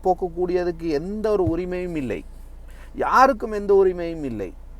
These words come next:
அது யாராக இருந்தாலும் சரி, இந்த உலகத்துக்குள் வாழக்கூடிய அனைத்து மனிதர்களும் நிம்மதியாகவும் சந்தோஷமாகவும் வாழ வேண்டும். அப்படி என்றால் அவர்கள் வந்து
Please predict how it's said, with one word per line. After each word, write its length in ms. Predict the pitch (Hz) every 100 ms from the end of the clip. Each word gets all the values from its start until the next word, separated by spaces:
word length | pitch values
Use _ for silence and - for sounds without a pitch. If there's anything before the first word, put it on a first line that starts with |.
| - -
அது 160 | - 117
யாராக 460 | 120 156 208 196 180
இருந்தாலும் 380 | 151 127 131
சரி, 180 | 147 113
இந்த 60 | 117
உலகத்துக்குள் 600 | 123 156 175 - 151 139
வாழக்கூடிய 580 | 123 135 147 - 135 117
அனைத்து 500 | 113 113 208 - 175
மனிதர்களும் 680 | 131 123 113 107 120 208 - - - 131
நிம்மதியாகவும் 760 | 156 196 202 196 180 180 202 202
சந்தோஷமாகவும் 840 | 151 143 180 214 208 180 156 143 139
வாழ 300 | 117 117 113
வேண்டும். 380 | 110 160 143 104 - - -
அப்படி 340 | 120 123 202 180
என்றால் 480 | 143 127 123 120 117 -
அவர்கள் 500 | - 123 160 175 190
வந்து 300 | 156 131 120